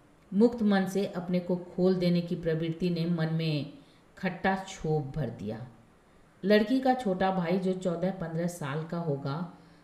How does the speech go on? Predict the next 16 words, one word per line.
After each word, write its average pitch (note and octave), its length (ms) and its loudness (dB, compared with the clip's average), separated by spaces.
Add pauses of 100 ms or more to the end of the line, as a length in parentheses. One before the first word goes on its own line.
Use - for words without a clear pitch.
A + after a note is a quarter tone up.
(180)
घर F3+ 240 2
देखकर F#3+ 460 2
कैसे F3 440 0
नाक D#3 520 -2
भौं G3 120 0
सिकोड़ G3 420 -2
रहा F3+ 280 -4
था। E3+ 420 -8 (840)
हरसुख A3+ 360 4
लाल G#3+ 180 4
सारे F#3+ 360 2
घर F3+ 200 0
का F#3+ 160 -2
मुआयना D3+ 600 2
कर C3+ 200 -4
रहे B2 280 -4